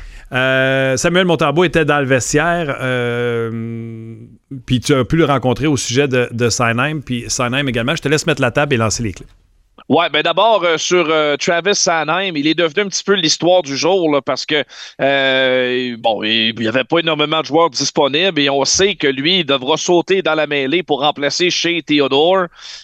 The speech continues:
Speaker 2: Euh, et c'est quand même particulier la situation du tournoi des Quatre Nations, Martin, parce que les équipes amènent presque le strict minimum sur le plan des effectifs. Donc, autrement dit, tu perds deux attaquants,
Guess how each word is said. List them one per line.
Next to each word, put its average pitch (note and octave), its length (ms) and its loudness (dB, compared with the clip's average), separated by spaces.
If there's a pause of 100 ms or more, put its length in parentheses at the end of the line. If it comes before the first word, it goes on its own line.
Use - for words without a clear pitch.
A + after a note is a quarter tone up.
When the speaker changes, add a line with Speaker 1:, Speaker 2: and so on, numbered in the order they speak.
Speaker 2:
Euh, C#3 600 2
et C#3+ 160 -2
c'est F3+ 200 0
quand G#3+ 180 -2
même C4+ 160 -4
particulier F#3 500 -2
la G#3+ 80 2
situation F3 560 -2
du E3 140 -10
tournoi E3 300 0
des F3 140 -4
Quatre - 220 -4
Nations, D#3 360 0
Martin, F3 400 -2
parce C3+ 180 -4
que D3+ 160 -2 (380)
les F3 400 -2
équipes A#3+ 340 -4
amènent F3+ 560 -2 (140)
presque G#3 480 -2
le E3+ 180 0
strict F#3+ 480 -6
minimum E3+ 600 0
sur D3 200 0
le D3 120 -2
plan F#3 200 0
des D3+ 220 -4
effectifs. D#3+ 600 -4 (440)
Donc, D#3 140 0
autrement A3 440 0
dit, G3+ 200 -6
tu - 140 -12
perds F#3+ 260 0
deux G#3 320 0
attaquants, G3 420 -2